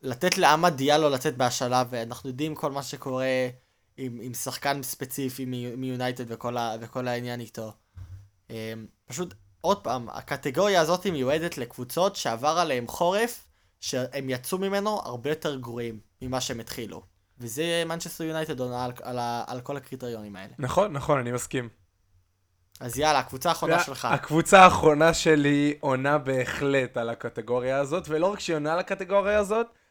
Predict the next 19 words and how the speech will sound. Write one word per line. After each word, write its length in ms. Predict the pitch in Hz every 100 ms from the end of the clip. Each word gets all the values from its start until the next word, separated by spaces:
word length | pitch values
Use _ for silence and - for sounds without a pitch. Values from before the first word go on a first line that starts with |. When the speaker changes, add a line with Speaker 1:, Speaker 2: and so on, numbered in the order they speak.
| -
Speaker 2:
אני 140 | 135
חושב 140 | 135 190
שהיא 140 | 196
נמצאת 180 | 165 185 175 160 135 - - _
בסיטואציה 1000 | - - - - 202 - 180 196 202 208
הכי 220 | 160 - 240
גרועה 420 | 190 185 196 190
שיכולה 440 | 185 160 - 175
להיות 380 | 165 165 220 220
כדי 260 | - 139 143
לבחור 420 | 135 110 147 139
לעשות 320 | 123 - 117
את 100 | 113
זה. 100 | 113 - _ _ _ _
נדבר 260 | - 139 170
כמובן 460 | 170 156 135 151 160
על 120 | 147
אתלטיקו 600 | 135 - 151 156 160 151
מדריד, 500 | 135 131 131 160 170